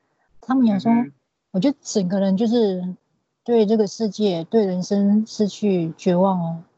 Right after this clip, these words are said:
Speaker 1: 我还活着干嘛？
Speaker 2: 嗯哼。
Speaker 1: 他们就觉得，
Speaker 2: 嗯嗯。
Speaker 1: 他们没办法像我这样子，到现在还这么乐观，
Speaker 2: 嗯。
Speaker 1: 还，自己还能走出来，对。
Speaker 2: 嗯哼，而且你还变得越来越好。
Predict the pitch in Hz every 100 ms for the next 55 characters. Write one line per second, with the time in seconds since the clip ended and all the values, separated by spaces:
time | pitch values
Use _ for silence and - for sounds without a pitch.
0 | _ _ 185 185 185 190 190 185 190 180
1 | 139 139 _ _ _ _ _ _ _ _
2 | - 247 254 220 220 196 185 _ _ _
3 | _ _ _ _ - - 254 277 214 190
4 | 226 233 185 - 247 190 170 - 208 190
5 | 202 170 160 170 165 160 _ _ - 240
6 | - 233 196 214 180 160 147 185 175 -
7 | 240 180 185 196 175 185 170 170 175 185
8 | - _ _ - 277 190 175 196 196 214
9 | 180 175 - 220 170 170 - - - 208
10 | 175 170 - _ _ - 120 117 123 123
11 | 139 147 123 113 113 151 123 123 139 113
12 | 104 110 101 95 -